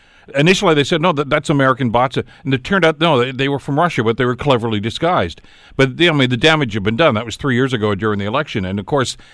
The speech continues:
as soon as that stuff gets planted, and we've seen this happen all the time, uh, those that want to believe it, uh, it's, uh, you know, share, share, share, share, and the thing just takes off like wildfire.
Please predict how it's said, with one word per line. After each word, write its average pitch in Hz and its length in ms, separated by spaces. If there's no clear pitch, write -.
as 123 100
soon 196 220
as 147 80
that 147 160
stuff 135 260
gets 107 200
planted, 165 460
and 113 120
we've 117 120
seen 131 180
this 113 160
happen 113 280
all 92 140
the 87 100
time, 95 360
uh, 110 160
those 147 300
that 127 160
want 160 220
to 143 40
believe 123 360
it, 101 200
uh, 117 240
it's, 135 260
uh, 120 300
you 143 100
know, 127 80
share, 139 360
share, 147 280
share, 123 280
share, 165 320
and 117 160
the 135 100
thing 139 200
just 113 180
takes 123 200
off 117 180
like 110 160
wildfire. 113 580